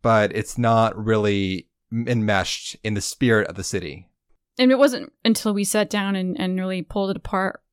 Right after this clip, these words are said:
Speaker 2: where I was like, "Oh, yeah." So that's why I felt really weird about this whole thing. Like, I knew I felt, I felt confused and, and empty. <laughs> But I still like Solk'Sagil as a, as a character. He's really cool. I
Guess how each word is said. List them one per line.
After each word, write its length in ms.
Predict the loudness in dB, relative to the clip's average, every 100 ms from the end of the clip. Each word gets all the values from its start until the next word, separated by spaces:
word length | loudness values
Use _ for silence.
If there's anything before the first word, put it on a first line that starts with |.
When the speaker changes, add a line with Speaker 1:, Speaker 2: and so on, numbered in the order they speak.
| _ _ -8
Speaker 2:
where 360 | -6 -4 -6 -6
I 240 | -6 -4
was 220 | -6 -8 -6
like, 160 | -4
"Oh, 200 | 0 2
yeah." 260 | 2 0 -2 -4
So 140 | -2
that's 240 | 2 2 2
why 200 | 2 2
I 60 |
felt 300 | 2 0 -2
really 240 | -2 -4 -4
weird 340 | -4 -4 -4
about 220 | -4 -6
this 160 | -6 -12
whole 180 | -10 -8
thing. 320 | -8 -8 -12 _ _ _ _ _ _
Like, 160 | -10 -2
I 60 | 2
knew 140 | 4
I 80 | 4
felt, 320 | 4 0 0
I 60 | -4
felt 240 | -4 -4
confused 760 | -4 -6 -6 -6 -6 -6 -8 -8
and, 420 | -6 -6 -8 -12 -16 _ -14
and 140 | -10 -4
empty. 480 | -2 -2 2 0 0 -10 -16 -12 4
<laughs> 80 | 4 4 -2 -2 -4 -2 -2 -4 -6 -20 -20 -20 -20 _ _
But 160 | -2 0
I 40 |
still 440 | 0 0 0 2 -4 _ -4
like 480 | 0 0 -2 -12 _ _ _ _ _
Solk'Sagil 800 | -4 2 2 2 -2 0 0 0 0
as 260 | -2 -2
a, 260 | -2 -2 -2
as 200 | -2 -4
a 60 |
character. 440 | -4 -4 -4 -4 -4
He's 200 | -4 -4
really 180 | -8 -6
cool. 200 | -4
I 120 | 0